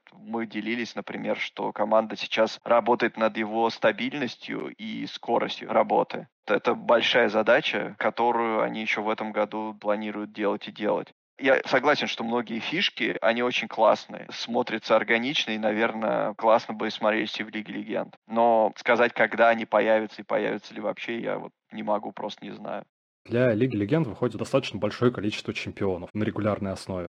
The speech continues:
Speaker 2: Дизайнятся ли они сразу с возможностью выхода в Wild Rift? Или до такого уровня интеграции пока не дошло?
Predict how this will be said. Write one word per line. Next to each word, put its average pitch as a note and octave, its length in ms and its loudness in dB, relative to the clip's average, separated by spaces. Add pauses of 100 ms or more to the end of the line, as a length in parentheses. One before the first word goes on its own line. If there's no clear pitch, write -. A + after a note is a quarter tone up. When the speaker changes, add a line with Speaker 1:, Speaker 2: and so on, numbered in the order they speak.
Speaker 2:
Дизайнятся G#2+ 640 2
ли A2 140 2
они G2 260 -2
сразу A#2 520 -2
с - 200 -10
возможностью G2+ 600 -2
выхода G2+ 280 -6
в F2 120 -6
Wild G2 220 0
Rift? F#2 200 -6 (100)
Или G2+ 160 -4
до F#2 180 -8
такого F#2+ 600 -6
уровня G#2 300 -2
интеграции F#2+ 440 -4
пока - 220 -8
не F2+ 80 -8
дошло? F#2+ 340 -8